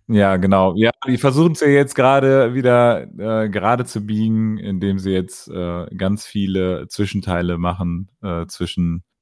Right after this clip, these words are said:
zwischen sechs und sieben. Und das machen sie auch gut gerade. Aber es wird's halt nicht wieder gut machen, dass, äh, Episode acht und neun so verhunzt wurden.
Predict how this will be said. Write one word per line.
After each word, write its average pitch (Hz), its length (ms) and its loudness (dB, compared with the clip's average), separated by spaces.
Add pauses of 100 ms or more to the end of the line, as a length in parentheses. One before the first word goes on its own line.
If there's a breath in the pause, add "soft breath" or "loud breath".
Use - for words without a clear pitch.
zwischen 92 260 -2
sechs 90 280 0
und 87 140 0
sieben. 92 480 2 (220)
Und 85 440 -4
das 85 100 -4
machen 107 220 4
sie 92 80 2
auch 85 160 0
gut 120 220 0
gerade. 95 480 0 (520 soft breath)
Aber 90 640 0 (360)
es - 160 -10
wird's 95 200 -2
halt 82 140 -2
nicht 87 180 -6
wieder 87 180 -2
gut 87 220 -8
machen, 82 440 -4
dass, - 360 -12
äh, 92 240 -10 (120)
Episode 90 440 -6
acht - 300 -12
und 85 240 -6
neun 82 440 -6 (100)
so - 180 -10
verhunzt 82 460 -8
wurden. 87 280 -10